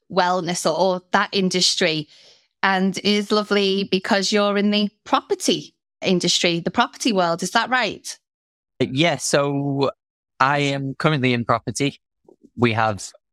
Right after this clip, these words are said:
Speaker 2: we do a multitude of things from developments, flips, buy-to-lets, but we, we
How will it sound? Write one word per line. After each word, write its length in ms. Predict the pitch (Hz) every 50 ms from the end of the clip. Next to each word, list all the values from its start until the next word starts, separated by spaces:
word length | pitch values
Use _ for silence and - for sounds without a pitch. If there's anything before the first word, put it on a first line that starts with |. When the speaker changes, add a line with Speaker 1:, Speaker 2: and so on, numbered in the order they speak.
| _ -
Speaker 2:
we 140 | 123 123 120
do 120 | 101 127
a 40 | 120
multitude 500 | 120 127 123 117 - - - 123 117 104
of 80 | 113 95
things 540 | - 123 113 113 110 98 - - - - - _ _ _ _ _ _
from 400 | _ _ - 110 107 107 107 104 98 _ _ _ _ _
developments, 580 | - 110 95 131 131 - _ 123 123 123 - -
flips, 560 | - - 135 127 - _ _ - - - - _
buy-to-lets, 760 | _ 117 117 117 - _ - 117 117 117 - _ - - - _
but 180 | - 117 98 - _ _ _ _ _ _ _ _ _
we, 200 | 123 113 110 110 _
we 280 | 113 104 110 110 107